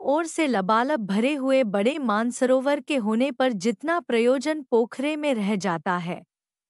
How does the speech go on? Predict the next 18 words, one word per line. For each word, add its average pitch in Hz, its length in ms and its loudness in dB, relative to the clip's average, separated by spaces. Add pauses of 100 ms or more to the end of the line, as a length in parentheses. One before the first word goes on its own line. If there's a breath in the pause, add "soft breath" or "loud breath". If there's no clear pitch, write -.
(120)
उतना 349 340 -2
ही 381 200 -2
प्रयोजन 254 680 0
विशेष 254 540 -2
ज्ञानवान 226 640 0
ब्राह्मण 226 520 -2
वत्स 226 380 -4
का 226 200 -2
सब 294 340 -4
वेदों 240 500 0
ब्रह्मा 226 440 0
वाक्य 226 520 -2
रूपी 262 380 -2
मुरलियों 262 500 -2
में 349 180 -4
रह 208 240 -2
जाता 165 420 -4
है। 160 220 -10